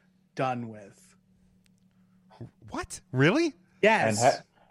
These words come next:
Speaker 3: and heaven forbid when the four-point line actually does become a thing that's not just, like, the,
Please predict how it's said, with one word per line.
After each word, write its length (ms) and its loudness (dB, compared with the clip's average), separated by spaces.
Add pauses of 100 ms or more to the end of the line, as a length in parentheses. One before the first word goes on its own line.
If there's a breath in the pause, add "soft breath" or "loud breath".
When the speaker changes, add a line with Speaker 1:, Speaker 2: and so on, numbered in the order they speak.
Speaker 3:
and 180 -2
heaven 320 0
forbid 420 0
when 220 -2
the 100 -2
four-point 680 0
line 360 -2
actually 400 -2
does 340 -2
become 400 -4
a 60 -6
thing 280 -4
that's 240 -6
not 280 -4
just, 260 -6
like, 240 -4
the, 220 -2